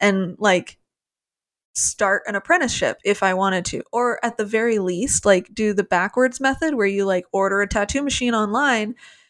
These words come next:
and start practicing on random objects and, like, fruits and things and,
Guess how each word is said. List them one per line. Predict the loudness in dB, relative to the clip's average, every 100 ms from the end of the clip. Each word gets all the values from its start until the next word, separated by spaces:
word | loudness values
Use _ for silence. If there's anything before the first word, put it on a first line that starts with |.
| _ -6
and | -2 0 -2 -4
start | 0 0 0
practicing | -2 -2 -2 -2 0
on | 0 0
random | 0 0 0
objects | 0 0 -2 -2 -4
and, | 0
like, | 0 -2
fruits | 0 2 2 0 -4
and | -2 2
things | 2 2 -2 -2
and, | -2